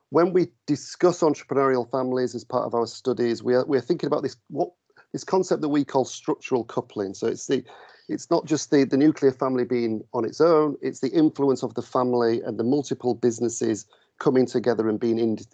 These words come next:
interdependent at the same time. So we have this structural coupling concept, which is all about the influence of the, the family on the businesses, but also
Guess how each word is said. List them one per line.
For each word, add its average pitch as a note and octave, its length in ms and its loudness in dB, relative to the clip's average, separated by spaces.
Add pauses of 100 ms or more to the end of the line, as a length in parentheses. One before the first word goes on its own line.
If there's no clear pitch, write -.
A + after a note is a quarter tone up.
(100)
interdependent A2 720 -2
at - 80 -10
the A2 80 -10
same G2+ 260 -6
time. G2 320 -8
So G2+ 360 0 (480)
we C3 60 8
have C3 100 4
this A#2 120 -4
structural F3 460 0
coupling D3+ 400 -2
concept, B2 400 -4
which A#2 220 -10
is A#2 100 -4
all A#2 160 -2
about A2+ 260 -4
the A2+ 120 -2
influence A2+ 440 -4
of G2+ 120 -12
the, G#2 200 -4 (120)
the A2+ 80 -6
family G#2+ 400 0
on A2 180 2
the G#2 80 0
businesses, D3+ 720 0 (320)
but A#2 140 2
also A#2 500 2